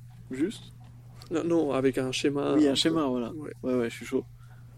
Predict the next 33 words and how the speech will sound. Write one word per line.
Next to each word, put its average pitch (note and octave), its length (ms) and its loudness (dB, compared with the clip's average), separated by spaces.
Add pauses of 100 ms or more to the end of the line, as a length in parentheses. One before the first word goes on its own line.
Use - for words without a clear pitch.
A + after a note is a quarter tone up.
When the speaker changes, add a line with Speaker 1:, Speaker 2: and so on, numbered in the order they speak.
Speaker 1:
Avec C#3 260 4
le C#3 200 4
dessin C#3+ 300 4
de D3+ 60 0
nous D#3 180 4
en D3+ 60 4
train C#3 220 -4
de C3+ 80 -6 (340)
parler B2+ 300 2
maintenant. C3 480 -4 (300)
Speaker 2:
Oui. - 160 -2 (520)
Et C#3 160 4
une C#3 140 2
ligne D3+ 320 2
peut-être, D3 440 0
euh, - 320 -2
dans C3+ 100 -4
le C3+ 60 -4
temps, C#3 280 -8 (120)
comme C3+ 180 -8
ça, - 160 -8
Speaker 1:
Euh, B2+ 260 -6
Speaker 2:
peut-être. - 200 -6 (220)
Ou - 80 -12
comme C3 120 -4
Speaker 1:
ok, B2 80 -4
Speaker 2:
ça. C3 120 8
Speaker 1:
j'ai, A#2 260 -2
j'ai A#2 140 -4
une A#2 120 -6
image, A#2+ 280 -8
un A2+ 40 -10
petit. - 140 -20